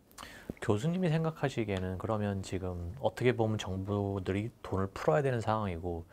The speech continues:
이렇게 일반 사람들은 어떻게 그런 그 재난 그 지원금이라고 하나? 그걸 지금 받아야 되는 상황이라고 판단을 하시나요, 지금?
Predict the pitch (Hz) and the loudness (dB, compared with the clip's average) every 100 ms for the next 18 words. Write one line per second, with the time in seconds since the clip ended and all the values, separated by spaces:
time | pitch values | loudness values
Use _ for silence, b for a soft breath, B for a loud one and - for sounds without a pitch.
0 | B B B B - 101 - 110 120 110 | B B B B -10 -10 -8 -2 2 6
1 | 120 127 117 127 120 110 104 95 - - | 8 6 2 2 0 -2 -2 -2 -6 -6
2 | 98 95 92 110 - - 95 90 85 - | -4 -2 -4 -6 -14 -10 -6 -6 -4 0
3 | 104 101 95 90 - - - 101 92 90 | 2 2 0 -4 -8 -14 -6 -2 -2 -2
4 | 85 85 87 87 113 b b b b - | -6 -6 -6 -8 -10 b b b b -4
5 | 95 95 95 - - - - 98 127 139 | -2 -2 -4 -10 -18 -4 2 8 10 12
6 | 131 120 104 101 98 123 113 104 92 - | 10 6 4 2 0 0 0 0 -4 -4
7 | 110 107 95 95 - 92 82 - 104 | -6 -6 -6 -8 -8 -10 -12 -14 -18